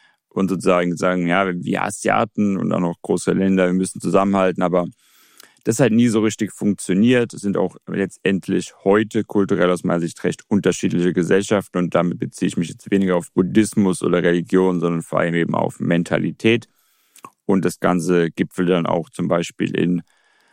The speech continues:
einem Grenzkrieg neunzehnhundertzweiundsechzig, der dann so ein bisschen, ja, den Grundstein, muss man fast sagen, legte für ein Misstrauen, das bis heute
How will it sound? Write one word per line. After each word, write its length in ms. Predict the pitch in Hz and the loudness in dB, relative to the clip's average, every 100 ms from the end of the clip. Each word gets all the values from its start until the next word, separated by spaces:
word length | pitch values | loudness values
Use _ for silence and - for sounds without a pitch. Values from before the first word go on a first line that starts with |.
| _ - | _ 0
einem 240 | 113 120 | 2 2
Grenzkrieg 720 | - 139 156 165 - 139 131 | 2 0 0 -2 -2 -2 0
neunzehnhundertzweiundsechzig, 1300 | 113 110 110 98 104 104 98 113 - - 107 107 - - - | 0 0 0 0 0 2 2 0 -2 -4 -2 -2 -4 -6 2
der 180 | 90 | 2
dann 260 | 90 92 90 | 2 0 0
so 140 | 87 | -2
ein 160 | 90 85 | -2 0
bisschen, 720 | 92 - - 90 87 85 80 | -2 -4 -2 0 2 0 0
ja, 280 | 95 92 87 85 _ | 0 0 0 -4 _
den 140 | 92 | -2
Grundstein, 680 | 90 - 107 131 - 101 87 | -2 2 2 2 0 0 2
muss 140 | 85 - | 0 -4
man 140 | 82 | -4
fast 200 | 82 - | -6 -4
sagen, 300 | 92 85 85 | 0 0 2
legte 320 | 92 82 - | 0 -2 -10
für 320 | - - 90 | -8 2 2
ein 160 | 78 87 | 2 0
Misstrauen, 540 | 92 - - 90 87 | -2 -4 -6 -2 0
das 160 | - - | 0 -4
bis 220 | 82 - | -10 -4
heute 300 | 85 85 - | 0 0 -2